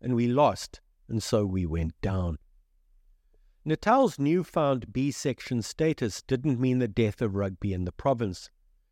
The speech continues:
Natal always pulled healthy home crowds, and they always did well against touring teams from outside the country.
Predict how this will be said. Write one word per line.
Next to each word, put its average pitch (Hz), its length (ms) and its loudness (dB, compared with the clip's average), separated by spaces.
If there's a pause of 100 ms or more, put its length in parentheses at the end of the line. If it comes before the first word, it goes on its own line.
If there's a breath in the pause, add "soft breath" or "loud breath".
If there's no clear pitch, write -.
Natal 160 460 2
always 156 420 0
pulled 170 400 -2
healthy 127 500 -2
home 104 340 -2
crowds, 127 600 -4 (440)
and 147 120 0
they 160 100 4
always 185 380 2
did 170 200 0
well 135 220 2
against 127 380 -2
touring 160 420 2
teams 113 340 -2
from 123 200 -2
outside 98 580 -4
the 101 80 -4
country. 131 580 -2